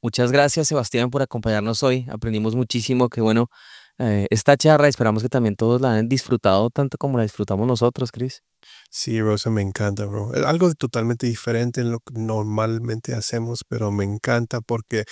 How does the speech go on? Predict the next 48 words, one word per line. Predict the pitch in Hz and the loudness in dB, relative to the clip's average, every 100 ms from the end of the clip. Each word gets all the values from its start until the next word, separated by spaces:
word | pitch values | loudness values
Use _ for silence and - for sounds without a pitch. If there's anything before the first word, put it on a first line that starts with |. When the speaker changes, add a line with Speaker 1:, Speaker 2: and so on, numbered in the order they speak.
| - | -6
Speaker 2:
y | 165 | -2
también | 156 175 185 | 4 4 6
estamos | 196 - 196 190 | 4 2 2 4
live, | 165 175 180 151 | 6 6 8 6
amigos, | 147 143 127 | 4 4 2
también | 143 151 147 | 0 0 0
tenemos | 151 151 151 | 0 0 0
un | 160 | 0
chat | - 165 | 2 2
aquí | 143 - 139 | 2 2 2
live | 139 139 | 4 2
con | 131 127 | 2 0
ustedes | 120 139 | 0 -2
para | - 127 | -2 -4
que | 123 | -4
podamos | - 120 127 | -4 -2 -2
estar | 120 123 | -2 -2
conectados | - 120 113 117 117 120 - - - - - | -2 -4 -2 0 2 0 -4 -12 -20 -20 -14
con | - 117 | -8 -6
ustedes. | 107 - 123 123 110 - | -4 -2 2 2 -2 -8
Esto | - 120 135 | -6 -4 -6
es, | - _ | -8 _
por | - 123 | -4 -2
eso | 127 151 | 2 0
miras | 127 131 139 131 | 0 0 0 0
tantos | 139 131 135 | -2 -2 0
errores | 127 120 135 139 123 | 0 2 4 6 4
así | 123 135 | 2 0
con | 127 113 | 0 0
audio | 120 131 127 | 2 2 2
y | |
todo | 113 127 | 0 -2
eso, | 127 | -2
porque | 117 113 113 | -6 -6 -8
todo | - 127 135 | -2 2 2
es | 131 | 2
live. | 127 131 131 131 - - - - _ | 2 4 4 0 -6 -20 -20 -20 _
Pero, | 139 131 127 123 - | 0 4 4 4 2
Sebastián, | - 143 135 - 151 | 0 2 2 2 2
gracias, | 143 147 143 156 | 4 2 0 0
bro. | 151 156 | 2 2
Sebas, | 143 156 151 135 | 2 2 2 2
buena | 135 147 143 | 0 4 4
onda | 143 147 | 2 0
por | 139 135 | -2 -4
estar | 120 135 | -4 -6
con | 123 | -6
nosotros. | 135 123 151 147 147 143 - | -8 -6 -6 -6 -4 -2 -4